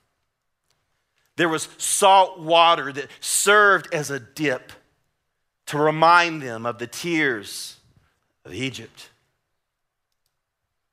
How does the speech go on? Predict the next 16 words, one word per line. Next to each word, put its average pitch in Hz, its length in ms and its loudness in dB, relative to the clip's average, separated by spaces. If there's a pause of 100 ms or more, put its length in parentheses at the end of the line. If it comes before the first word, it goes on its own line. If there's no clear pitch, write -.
(2250)
There 101 100 -16
was 104 100 -14
unleavened 131 540 -4
bread, 107 440 -6
bread 117 360 -4
that 107 140 -14
was 104 180 -18 (160)
made 123 300 -4
without 101 340 -8
yeast, 110 760 -14 (960)
to 110 80 -12
remind 117 680 -4
them 85 340 -20 (1040)
of 101 180 -8
the 107 100 -12
haste - 800 -8